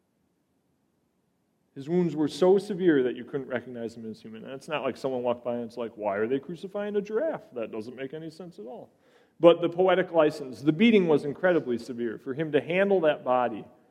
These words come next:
to physically handle the evidence that the person he thought was the Messiah and was gonna save the world is dead, and then to wrap that body up, uh,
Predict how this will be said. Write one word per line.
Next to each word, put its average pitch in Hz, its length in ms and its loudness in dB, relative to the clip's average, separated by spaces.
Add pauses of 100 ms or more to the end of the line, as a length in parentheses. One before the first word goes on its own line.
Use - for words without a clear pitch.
(640)
to 147 120 -12
physically 180 600 -2
handle 175 480 -2
the 143 180 0
evidence 123 520 -2
that 117 420 -4 (240)
the 123 80 -20
person 151 360 -6
he 180 160 -16
thought 151 520 2
was 131 180 -10
the 131 80 -14
Messiah 135 500 -2
and 127 120 -10
was 117 140 -12
gonna 120 200 -10
save 123 300 -4
the 120 80 -10
world 117 400 -4
is - 120 -20
dead, - 320 -20 (720)
and 123 80 -12
then 131 140 -2
to 123 60 -2
wrap 139 380 4
that 147 180 2
body 135 340 0
up, 120 460 -4 (440)
uh, 104 180 -16